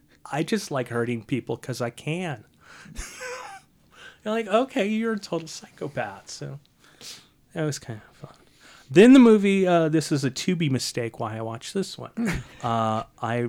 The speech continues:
Speaker 1: read Ringmaster, and the description said, uh, "So-and-so reunites with their family,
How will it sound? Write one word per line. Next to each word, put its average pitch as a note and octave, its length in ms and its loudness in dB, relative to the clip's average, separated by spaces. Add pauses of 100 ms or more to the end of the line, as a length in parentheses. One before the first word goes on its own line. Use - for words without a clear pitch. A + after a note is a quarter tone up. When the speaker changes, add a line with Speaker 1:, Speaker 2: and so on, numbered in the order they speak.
(140)
Speaker 1:
read A2 480 -4
Ringmaster, D3+ 880 4 (400)
and C3+ 120 -2
the D3 80 -6 (720)
description - 640 0
said, A#2+ 600 -2 (720)
uh, A2+ 480 -6 (1200)
"So-and-so D#3 1300 2
reunites D#3 680 2
with D3 160 -6
their D3 140 0
family, E3+ 800 0